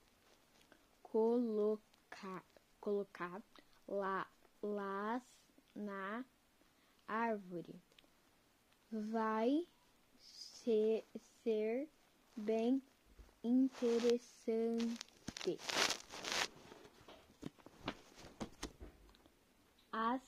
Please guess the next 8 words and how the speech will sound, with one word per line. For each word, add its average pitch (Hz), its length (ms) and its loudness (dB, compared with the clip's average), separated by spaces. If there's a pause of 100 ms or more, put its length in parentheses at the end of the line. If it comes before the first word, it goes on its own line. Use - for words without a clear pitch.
(120)
crianças 247 960 0 (1200)
ent-, 214 280 0 (1600)
as 254 220 2 (120)
crianças, 214 560 -2
então, 214 500 -2 (520)
começaram 233 1200 -2 (760)
a, 208 300 -2 (2750)
a 208 300 -6